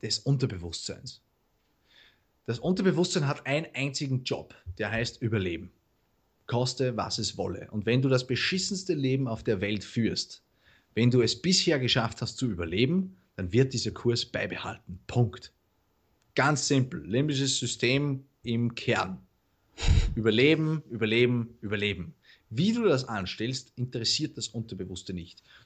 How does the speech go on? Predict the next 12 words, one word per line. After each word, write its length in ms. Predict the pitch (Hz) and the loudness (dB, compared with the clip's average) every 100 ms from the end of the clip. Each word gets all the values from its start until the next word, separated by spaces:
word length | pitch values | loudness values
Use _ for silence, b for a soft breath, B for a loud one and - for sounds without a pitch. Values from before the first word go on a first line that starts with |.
| - | -2
Nur 140 | 110 | 0
dort 300 | 113 117 117 | 4 2 2
werden 200 | 113 104 | 0 0
die 60 | 95 | -2
Entscheidungen 540 | 92 - 120 127 95 | -4 -2 0 0 -2
getroffen. 560 | 95 - 87 - 92 92 | -6 -8 -12 -12 -14 -8
Dort 440 | 127 117 123 - 107 | -4 -2 -4 -6 0
wird 400 | 110 110 - 104 | 0 0 -6 -6
das 220 | - - | -6 -4
Handeln 360 | 120 135 101 | -4 -2 -2
bestimmt. 540 | 92 90 - 87 - - B B B | -4 -8 -10 -12 -14 -20 B B B
Und 400 | 104 104 - - | -6 -4 -6 -6